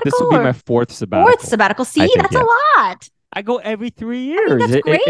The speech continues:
Speaker 1: it
Speaker 2: No, I
Speaker 1: helps
Speaker 2: think
Speaker 1: me
Speaker 2: that's
Speaker 1: to
Speaker 2: great, but
Speaker 1: replenish and,
Speaker 2: I'm
Speaker 1: uh, and stuff.
Speaker 2: jealous.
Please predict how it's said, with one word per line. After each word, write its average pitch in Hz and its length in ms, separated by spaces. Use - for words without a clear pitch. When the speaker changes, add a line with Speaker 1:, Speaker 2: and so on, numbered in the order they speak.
Speaker 1:
it 135 80
Speaker 2:
No, - 120
I - 40
Speaker 1:
helps 349 140
Speaker 2:
think 370 100
Speaker 1:
me 349 60
Speaker 2:
that's 415 120
Speaker 1:
to 156 80
Speaker 2:
great, 254 300
but - 240
Speaker 1:
replenish 202 340
and, 117 300
Speaker 2:
I'm 120 60
Speaker 1:
uh, 117 60
and 117 80
stuff. 208 200
Speaker 2:
jealous. - 480